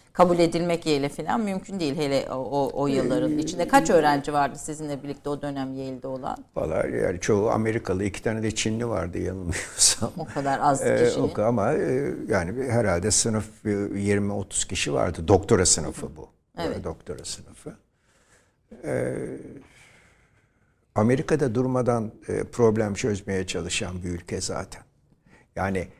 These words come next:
Speaker 2: hadi bilim yapalım diye bir şey yok. Niçin yapıyoruz bilimi? E, o, o var. Mesela o yıllarda atom fiziği çok, e, şey, e,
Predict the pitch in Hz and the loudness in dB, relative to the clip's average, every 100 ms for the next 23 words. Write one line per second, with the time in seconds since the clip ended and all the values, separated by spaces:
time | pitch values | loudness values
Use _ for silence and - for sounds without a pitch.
0 | _ _ _ - 117 110 113 123 117 110 | _ _ _ 2 4 4 4 4 4 2
1 | - 120 117 110 110 113 107 104 - 107 | 2 2 2 0 -2 0 0 0 0 0
2 | 113 107 - - 107 127 - 101 90 90 | 0 -2 -6 -2 4 4 4 2 -2 -4
3 | 87 87 87 - 90 90 87 - _ _ | -6 -6 -6 -6 -6 -8 -12 -18 _ _
4 | _ _ _ 90 - 98 90 - _ _ | _ _ _ -14 -8 -6 -6 -10 _ _
5 | - 92 95 95 - - - _ _ _ | -20 -20 -20 -20 -20 -20 -20 _ _ _
6 | _ _ _ 117 - 117 123 135 120 101 | _ _ _ -8 -2 0 2 2 4 2
7 | 92 95 104 160 - 143 127 - 95 98 | 0 0 0 0 2 2 2 2 -2 0
8 | 135 151 131 113 - - _ - 90 85 | -4 2 2 2 0 -18 _ -14 -12 -8
9 | - - 90 85 - 92 | -6 -4 -6 -6 -10 -8